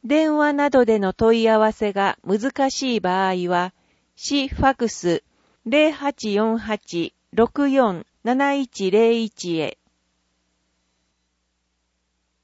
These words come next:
その他の支援制度。他にも各種支援制度があります。市ホームページなどで確認してください。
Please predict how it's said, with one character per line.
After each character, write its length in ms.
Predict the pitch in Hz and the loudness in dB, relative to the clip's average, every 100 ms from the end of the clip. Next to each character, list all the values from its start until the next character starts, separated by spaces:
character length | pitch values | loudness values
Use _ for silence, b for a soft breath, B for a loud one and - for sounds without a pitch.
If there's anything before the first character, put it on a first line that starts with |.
| _ _ _ | _ _ _
そ 100 | - | 0
の 140 | 302 320 | 0 0
他 180 | 269 240 | 2 0
の 160 | 214 | 0
支 240 | 208 208 233 | -4 -4 0
援 220 | 233 233 | 0 -2
制 340 | - 220 196 | 0 0 0
度。 240 | 170 156 - _ _ _ _ _ _ _ _ _ _ _ _ _ - | -2 -4 -6 _ _ _ _ _ _ _ _ _ _ _ _ _ -4
他 280 | 277 - 320 | -4 0 -2
に 160 | 311 | 0
も 320 | 302 214 190 - _ | -2 -2 -2 -6 _
各 300 | - 320 294 | -4 -4 -2
種 240 | 269 - 214 | -6 -4 -6
支 200 | - 240 | -6 -4
援 220 | 277 285 | -2 -4
制 280 | 262 285 254 | -4 -2 0
度 140 | 196 | 0
が 200 | 170 165 | 0 0
あ 80 | 180 | 0
り 120 | 175 | -2
ま 160 | 175 180 | -6 -8
す。 200 | - _ _ _ _ _ _ _ _ _ _ | -10 _ _ _ _ _ _ _ _ _ _
市 300 | - - 311 | -10 -4 -4
ホ 260 | - 294 294 | 0 0 0
ー 20 | |
ム 140 | 294 294 | -2 -4
ペ 240 | 285 277 | -2 -2
ー 20 | |
ジ 140 | 208 208 | -2 -4
な 120 | 202 | -2
ど 140 | 180 | -2
で 240 | 175 160 - _ | -2 -4 -6 _
確 300 | - 214 - | -6 -6 -2
認 320 | 269 254 247 | -2 0 -2
し 100 | 247 | -4
て 140 | - 226 | -4 -6
く 120 | 220 | -4
だ 140 | 202 | -4
さ 240 | 208 208 170 | -6 -6 -6
い。 140 | 151 | -8